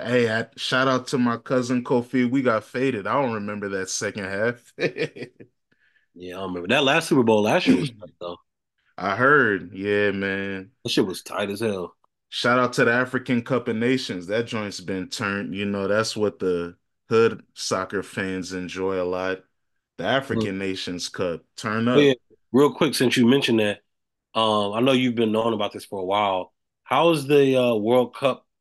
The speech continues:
Speaker 2: s-, different city situation happen? Like, when they do the World Cup in other countries, they obviously have to play in, like, other, uh, multiple stadiums?
Speaker 1: Yes.
Speaker 2: Okay, so what they're doing in, and, uh, you, America isn't, like, that weird or nothing.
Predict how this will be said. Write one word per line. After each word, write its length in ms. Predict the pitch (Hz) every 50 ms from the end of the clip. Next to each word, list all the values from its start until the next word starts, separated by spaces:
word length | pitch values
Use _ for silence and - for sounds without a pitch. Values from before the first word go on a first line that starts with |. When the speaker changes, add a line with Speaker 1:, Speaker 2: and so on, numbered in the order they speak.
| _ _ _
Speaker 2:
s-, 260 | - - - - - -
different 320 | 120 127 123 - 131 110 -
city 340 | - - - 135 120 120 110
situation 760 | - - 113 - - 98 92 95 95 90 - - 98 95 87
happen? 360 | - - 101 95 92 - 95
Like, 120 | 95 92 90
when 120 | 104 110
they 100 | 120 131 139
do 100 | 147 147
the 80 | 139
World 240 | 131 127 127 127 123
Cup 160 | - 135 - -
in 100 | 110 -
other 180 | 120 120 123
countries, 460 | 120 - 139 131 123 - 135 127 - - _ _ _ _ _ _ _ -
they 140 | 107 120 123
obviously 380 | 117 123 120 120 120 - 123 113
have 120 | 113 110
to 80 | 107 98
play 260 | - - 117 117 113
in, 60 | 110
like, 160 | 110 104 104 107
other, 240 | 107 110 110 107 104
uh, 200 | - 98 98 98 -
multiple 340 | 104 107 110 110 - 113 104
stadiums? 640 | - - 107 104 113 120 123 123 123 123 - - - _ _ _ _ _ _ _ _ _ _
Speaker 1:
Yes. 840 | - 104 113 113 113 113 110 101 92 87 - - - - - - - _ _ _ _
Speaker 2:
Okay, 300 | - 101 95 - 98 92
so 300 | 90 - 104 98 95 92
what 180 | 92 98 104 -
they're 120 | - 110
doing 260 | 101 95 104 104 101
in, 160 | 98 98 92 - _ _ _ _ _ _ _ _ -
and, 160 | 101 101 101
uh, 400 | 95 95 95 92 92 90 90 85 - _ _ _ _ _ _ _ _ _
you, 380 | 98 95 101 98 - - - _ _ _ _ -
America 460 | 98 98 104 104 104 98 85 - 107
isn't, 300 | 98 95 92 90 95 90
like, 240 | 90 90 87 85 -
that 220 | 95 92 87 78 - _ _ _
weird 340 | - 92 98 98 95 92 87
or 60 | 87
nothing. 340 | 85 85 85 82 - - -